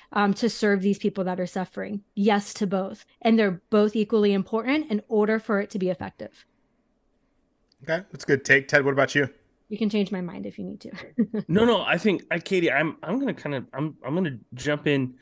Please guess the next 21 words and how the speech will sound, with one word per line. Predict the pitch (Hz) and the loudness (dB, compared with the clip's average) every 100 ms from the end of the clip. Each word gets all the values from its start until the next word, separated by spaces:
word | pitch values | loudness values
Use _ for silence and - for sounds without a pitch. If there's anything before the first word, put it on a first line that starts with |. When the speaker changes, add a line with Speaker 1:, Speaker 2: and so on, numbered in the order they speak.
| _ _ _ _ _ - | _ _ _ _ _ -8
Speaker 3:
i-, | - | -2
in | 147 | -2
a | |
similar | 131 - 185 143 | 0 -2 -2 -2
fashion | 113 131 - | -6 -8 -6
to | 139 | -6
say, | 135 | -4
I | 123 | -4
think | 196 190 | -4 -4
the | 139 | -6
issue | 123 - | -4 -4
is | 127 110 | -4 -4
not | 113 110 113 - - _ _ _ _ _ _ _ | -4 -4 -6 -8 -12 _ _ _ _ _ _ _
as | 131 123 | -6 -2
much | 117 120 | -4 -4
the | 127 | -8
border | 117 113 | -6 -4
crisis | 110 - - 127 - 165 - | -6 -12 -10 -8 -6 -8 -8
as | 120 123 | -10 -4
it | |
is | 123 123 117 | -2 -2 -4